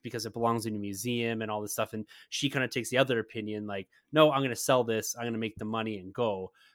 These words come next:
But then you see these, like, little moments in there. And so I th-, I found it was, you know, you have, like, two good guys, quote unquote,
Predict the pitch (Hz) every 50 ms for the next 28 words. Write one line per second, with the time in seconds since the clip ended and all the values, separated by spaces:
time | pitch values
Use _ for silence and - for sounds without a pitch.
0 | _ - - 110 113 117 117 117 110 - 123 117 113 113 104 101 110 98 95 107
1 | 120 120 110 104 110 123 143 160 156 139 117 107 - - 107 101 101 98 95 95
2 | 95 92 _ _ _ _ _ _ - 117 117 110 - - 139 135 135 135 135 -
3 | - _ - - - 127 135 139 - - 139 139 139 - - 185 196 208 202 190
4 | 185 147 151 147 139 127 - - - - _ _ - 156 147 135 123 123 113 _
5 | _ - 139 139 135 131 127 139 147 139 131 123 - 135 123 117 113 _ - -
6 | - - 185 185 185 180 180 175 165 156 - - _ _ _ _ - - 170 160
7 | 160 165 147 120 113 117 123 127 - - 131 123 117 - - 120 120 117 113 -